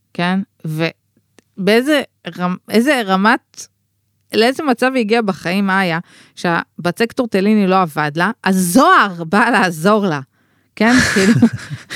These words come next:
Speaker 1: כאילו,
Speaker 2: את יודעת, אבל שזוהר עוזרת לך, זה למעשה כולם עוזרים לך.
Speaker 1: זה
Speaker 2: זאת אומרת, כל מי ש-, זה כמו הפרסומת, זה כמו הזה עם האיידס, כשאתה מקבל עזרה מזוהר, אתה מקבל עזרה גם מכפיר. שאתה מקב-,
Speaker 1: כן,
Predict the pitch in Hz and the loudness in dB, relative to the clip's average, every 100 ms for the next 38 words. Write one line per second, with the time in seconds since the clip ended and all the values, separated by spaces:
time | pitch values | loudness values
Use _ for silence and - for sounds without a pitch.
0 | - 277 370 277 311 330 370 294 - - | 0 0 -2 2 4 6 4 2 -6 -4
1 | 143 151 113 110 - 107 104 151 143 113 | -2 0 0 0 -2 -2 0 0 0 0
2 | 139 147 170 123 117 110 104 - 135 - | 0 0 -2 -2 0 2 2 0 -2 2
3 | 131 127 143 117 117 143 92 - - - | 4 4 0 -6 -4 -4 -6 -14 -10 -4
4 | 180 - 180 - - 107 - - - 160 | -4 -2 -6 -6 -8 -6 -6 -6 0 2
5 | 170 160 147 117 120 165 160 139 147 147 | 2 0 -2 -2 0 0 2 0 0 -2
6 | 127 135 135 139 127 131 117 104 139 160 | -4 -4 0 0 2 2 2 4 2 0
7 | - - _ _ _ _ _ - - 107 | -2 -12 _ _ _ _ _ -12 -4 -2
8 | 113 131 160 143 147 110 127 147 120 120 | 0 2 2 2 0 0 2 2 0 -2
9 | 107 107 120 110 110 110 107 95 - 117 | -2 2 2 2 0 2 0 0 0 2
10 | 90 90 - - - - _ - - 277 | 2 -4 -8 -10 -10 -14 _ -20 -8 -8